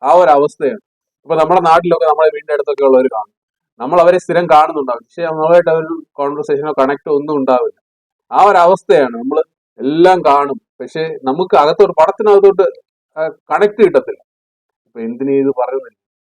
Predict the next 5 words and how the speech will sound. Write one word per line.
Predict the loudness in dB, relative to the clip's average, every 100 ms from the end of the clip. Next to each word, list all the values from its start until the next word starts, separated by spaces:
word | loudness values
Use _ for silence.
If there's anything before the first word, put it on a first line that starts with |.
| _ _ _ _ -14
ഒരു | -8
ഭംഗിക്കിരിക്കട്ടെ. | -4 -4 -4 -6 -6 -6 _ _ _ _ -4
ബാലയുടെ | 0 4 6 6 4
പടത്തിൽ | 2 2 0 -2
പോലും | -2 -2 -2 -6